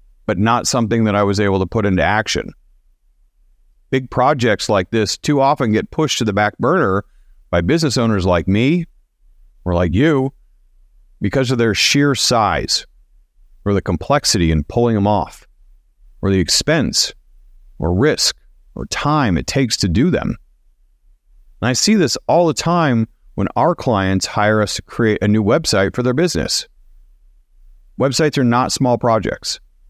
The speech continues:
but they're massively important to the future success of your company.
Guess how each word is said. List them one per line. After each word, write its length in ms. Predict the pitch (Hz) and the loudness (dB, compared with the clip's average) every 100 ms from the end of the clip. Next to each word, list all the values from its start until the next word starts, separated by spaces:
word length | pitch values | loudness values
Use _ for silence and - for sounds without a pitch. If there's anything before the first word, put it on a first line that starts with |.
| - - | -18 -6
but 100 | 101 | -2
they're 120 | 104 | 2
massively 640 | 95 95 110 117 147 123 120 | 2 2 2 0 0 0 0
important 400 | 98 139 123 107 | 0 0 2 0
to 40 | |
the 80 | 92 | 0
future 320 | - 110 104 | 0 0 -2
success 640 | - 82 147 147 101 - | -2 -2 0 2 2 -2
of 180 | - 95 | -4 -2
your 100 | 92 | -2
company. 480 | - 156 - - | 0 0 0 -6